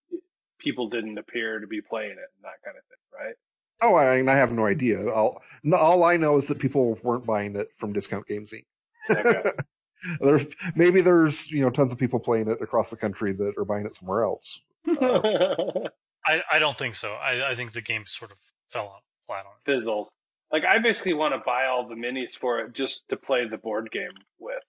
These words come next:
Speaker 2: The thing that's, the thing that's kind of crazy about it is that I picked it up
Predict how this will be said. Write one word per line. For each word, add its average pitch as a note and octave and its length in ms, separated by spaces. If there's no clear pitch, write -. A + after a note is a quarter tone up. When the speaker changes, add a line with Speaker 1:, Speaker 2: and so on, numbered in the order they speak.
Speaker 2:
The F#3+ 100
thing B3 220
that's, A3 300
the E3 120
thing G3+ 200
that's F#3+ 180
kind E3 260
of C#3 80
crazy F#3 300
about B2+ 240
it B2 100
is A#2+ 120
that B2 100
I A#2 80
picked F#3+ 360
it C#3 120
up B2+ 320